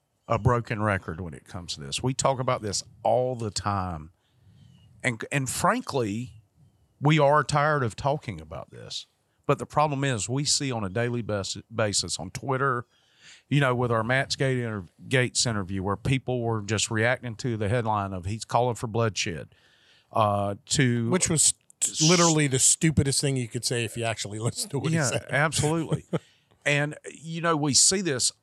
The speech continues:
Speaker 1: often, and, you know, all we can do is sit here week after week, episode after episode, and tell you, and then we know most of our listeners are, are better informed, but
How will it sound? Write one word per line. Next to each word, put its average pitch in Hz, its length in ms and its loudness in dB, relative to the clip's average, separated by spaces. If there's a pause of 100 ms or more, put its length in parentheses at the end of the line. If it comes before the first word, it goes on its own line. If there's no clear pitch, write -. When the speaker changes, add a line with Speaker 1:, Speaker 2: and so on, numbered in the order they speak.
(120)
Speaker 1:
often, 123 680 2 (120)
and, 123 320 -6
you 143 160 -4
know, 151 140 2
all 131 300 0
we 196 100 2
can 139 220 -2
do 175 320 2
is 143 120 2
sit - 220 0
here 120 380 -2 (240)
week 120 260 -4
after 160 300 0
week, 107 480 -4
episode 143 500 0
after 131 320 -2
episode, 90 680 -4 (380)
and 117 160 -2
tell 170 340 0
you, 90 400 -6
and 120 140 -6
then 135 80 -6
we 151 100 -2
know 135 360 2 (100)
most 120 320 -2
of 107 80 -2
our 110 100 2
listeners 101 440 -2
are, 101 200 -2
are 104 200 -2
better 110 360 -2
informed, 90 640 -6 (800)
but 113 300 2